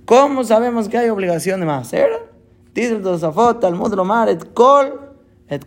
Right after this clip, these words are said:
kol, tebuat zarajá. La palabra kol viene a aumentar incluso maaser kesafim. Quiere decir,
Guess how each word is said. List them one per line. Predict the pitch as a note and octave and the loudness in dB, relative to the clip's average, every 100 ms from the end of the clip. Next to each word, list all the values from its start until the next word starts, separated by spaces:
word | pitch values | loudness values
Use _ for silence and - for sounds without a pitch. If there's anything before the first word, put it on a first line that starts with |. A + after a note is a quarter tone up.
| - | 0
kol, | B3+ C4+ B3 A#3 - _ | 2 4 0 -8 -14 _
tebuat | E3 F3 F3+ | -10 -8 -6
zarajá. | D#3 D3 F#3+ F#3 | -8 -8 -8 -8
La | D#3+ | -8
palabra | E3 F3+ F3 - | -8 -8 -10 -8
kol | - C4 D4 B4+ - - _ - | -2 2 2 -2 -12 -20 _ -12
viene | D3+ A#3 B3 | -4 -2 -2
a | A#3+ | -6
aumentar | A3+ A3+ G#3 A#3 C4 A#3 | -8 -10 -6 2 2 2
incluso | G3+ F#3+ A#3 C4+ - | -4 -8 -6 -6 -4
maaser | A3+ G3+ F3 G#3+ G3+ | -4 -6 -6 -8 -8
kesafim. | G3 F#3+ E3 C3 C3 - _ _ _ _ _ _ _ _ _ _ _ _ _ _ | -6 -6 -6 -8 -10 -18 _ _ _ _ _ _ _ _ _ _ _ _ _ _
Quiere | D#3 D3+ | -6 -4
decir, | C#3 C#3 A#2 B2+ | -6 -6 -8 -10